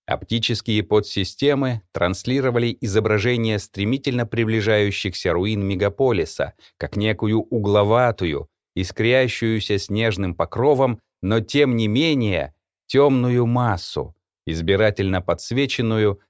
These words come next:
зорницами от разгорающихся боестолкновений. Судя по интенсивности огня, внизу шли очаговые схватки между машинами. Земцов нисколько не удивился обилию остаточных сервомеханизмов,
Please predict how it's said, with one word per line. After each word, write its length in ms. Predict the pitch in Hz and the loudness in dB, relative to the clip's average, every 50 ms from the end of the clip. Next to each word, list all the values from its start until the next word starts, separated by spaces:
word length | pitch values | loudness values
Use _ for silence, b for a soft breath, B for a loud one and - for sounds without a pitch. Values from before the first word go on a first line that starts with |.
| _ | _
зорницами 920 | - 76 78 90 87 80 85 104 139 147 123 - - 127 117 120 117 110 101 - | -12 -6 0 0 0 0 0 0 0 -2 -2 -4 -4 -2 -2 0 -2 -2 -2 -2
от 180 | - 120 - 117 | -4 -2 0 0
разгорающихся 960 | 107 107 95 87 98 95 92 92 92 90 87 82 - - 85 - - - 85 | 0 0 0 0 0 0 2 2 2 2 2 0 -2 -6 -6 -8 -4 -4 -4
боестолкновений. 1200 | 76 76 85 85 82 76 - - - 78 78 - - 80 78 76 82 82 78 73 73 71 - - _ _ _ _ _ _ _ _ _ _ - | -2 0 -2 -2 -2 -4 -6 -4 -2 -2 -2 -4 -4 -6 -4 -4 -4 -6 -6 -8 -10 -14 -16 -20 _ _ _ _ _ _ _ _ _ _ -16
Судя 320 | - - 98 107 110 117 113 | -6 -2 -2 0 2 2 2
по 200 | 107 - 107 107 | 2 2 0 2
интенсивности 960 | 98 113 110 104 - 117 110 107 - - 123 120 110 110 107 104 - - 107 | 2 0 -2 0 0 0 -2 -2 -2 -2 -2 0 0 0 0 -2 -2 -2 0
огня, 640 | 101 98 95 87 95 101 113 123 131 120 101 78 - _ | 2 2 2 0 0 0 0 0 0 -2 -4 -6 -8 _
внизу 500 | - 76 78 87 92 95 87 80 131 135 | -12 -6 -4 -2 -2 -2 0 0 -2 -2
шли 340 | 117 - - 107 120 123 120 | -2 -2 -2 -2 0 0 -2
очаговые 800 | - - 95 98 - - 107 95 113 127 123 110 117 113 110 104 | -2 -2 -4 -4 -2 -4 -2 0 2 2 2 2 2 0 0 -2
схватки 560 | - - - 104 110 120 113 92 - - 85 | -4 -4 0 2 2 2 2 0 -2 -4 -4
между 340 | 82 87 92 92 85 78 95 | -2 0 0 0 0 0 -2
машинами. 800 | 95 98 92 - - 120 104 85 76 71 73 67 65 67 71 _ _ _ _ _ _ _ _ _ _ | -2 -2 -4 -2 -4 -4 -4 -2 -4 -6 -8 -10 -10 -12 -16 _ _ _ _ _ _ _ _ _ _
Земцов 640 | - 80 76 95 101 98 - - 123 127 131 123 | -10 -6 -4 -2 -2 -2 0 2 4 4 4 2
нисколько 560 | 127 120 120 113 - - - - 190 - - 147 | 0 -2 -2 -2 -2 -2 -2 -2 -2 0 0 0
не 160 | 147 139 139 | 2 2 2
удивился 760 | 135 131 123 123 117 135 180 180 127 101 - - 82 73 - | 2 2 0 0 0 0 0 -2 -2 -4 -2 0 0 0 0
обилию 680 | - - 92 85 87 113 120 110 110 110 107 107 - 110 | 0 -2 -2 0 0 0 0 2 2 2 2 2 2 0
остаточных 680 | 101 95 - - 113 107 95 107 95 - 107 104 95 - | -2 -2 0 0 0 2 2 -2 -4 -2 -4 -4 -4 -4
сервомеханизмов, 1080 | - - 107 101 98 101 98 101 107 104 - 117 113 120 123 117 98 80 82 76 | -2 0 0 0 2 0 0 0 -2 -2 -2 -2 0 0 -2 -2 -4 -4 -6 -8